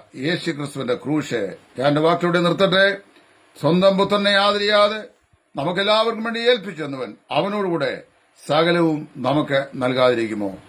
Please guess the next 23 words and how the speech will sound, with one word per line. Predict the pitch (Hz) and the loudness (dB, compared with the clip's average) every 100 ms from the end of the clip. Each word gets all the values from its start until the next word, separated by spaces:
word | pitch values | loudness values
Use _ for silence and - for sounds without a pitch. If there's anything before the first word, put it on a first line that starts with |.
| - - - | -20 -10 -2
കർത്താവായ | 139 185 190 202 202 208 | 2 4 6 6 4 4
യേശുവാണ് | 214 214 220 208 208 | 0 0 0 2 2
സ്വർഗത്തിന്റെ | 208 214 226 185 214 | -2 0 0 0 0
ഏറ്റവും | 220 233 233 220 | 2 2 -2 0
വിലപ്പെട്ട | 233 240 226 180 | 2 2 0 -4
വസ്തു. | 156 - 101 85 _ _ _ - 143 | -4 -8 -12 -16 _ _ _ -6 -4
കർത്താവായ | 139 226 233 240 240 233 | 2 4 6 6 4 4
യേശുവിനെ | 240 240 226 208 170 - | 2 2 -2 -2 -4 -4
ആദരിക്കാതെ | 147 202 226 202 156 143 117 90 _ _ _ 147 | 0 0 0 -4 -2 -2 -4 -10 _ _ _ 0
മരണത്തിനായി | 175 247 254 240 220 208 190 185 | 0 0 -2 -2 0 0 0 -2
അവനെ | 156 190 190 | 0 0 0
ഏൽപ്പിച്ചു | 190 185 175 135 | 0 -2 -4 -6
തന്ന | 113 107 95 - | -8 -8 -12 -6
പിതാവായ | 135 175 185 185 180 170 | 2 4 4 4 2 2
ദൈവം | 160 143 92 - _ _ _ _ - | -2 -4 -8 -14 _ _ _ _ -10
അവനെ | 131 165 226 247 254 | 0 0 2 2 0
നമുക്ക് | 233 226 202 | 0 0 -2
സമ്പൂർണ്ണമായി | - 202 214 247 240 214 | 0 0 4 4 4 -2
തന്നിരിക്കെ, | 175 170 156 131 113 90 _ _ _ _ _ | -2 -4 -4 -6 -10 -14 _ _ _ _ _
അവനേക്കാൾ | 123 160 190 190 165 180 175 165 - | -2 0 2 2 2 4 4 0 -6
വില | 139 160 | -2 0
കുറഞ്ഞ | 190 190 190 190 190 - _ _ - | 0 0 0 0 -2 -8 _ _ -6
മറ്റെന്തിനെയാണ് | 131 151 160 196 214 233 220 185 170 135 | -4 0 2 2 2 2 4 2 2 0